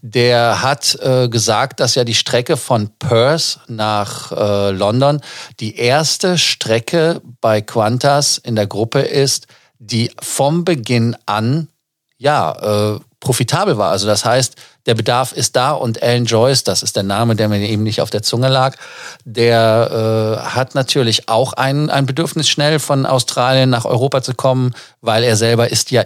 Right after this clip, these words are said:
Ire und man, äh, sagt da ja auch ganz klipp und klar von Qantas aus,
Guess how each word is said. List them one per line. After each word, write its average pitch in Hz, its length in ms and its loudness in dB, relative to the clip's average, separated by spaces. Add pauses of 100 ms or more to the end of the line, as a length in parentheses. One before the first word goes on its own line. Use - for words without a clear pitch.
Ire 156 380 2
und 104 420 -2
man, 110 440 0
äh, 107 440 0
sagt 110 460 0
da 127 80 2
ja 120 140 4
auch 117 140 0
ganz 123 280 0
klipp - 240 -8
und 117 120 -4
klar 117 360 0
von 123 440 -2
Qantas 120 600 0
aus, 120 340 2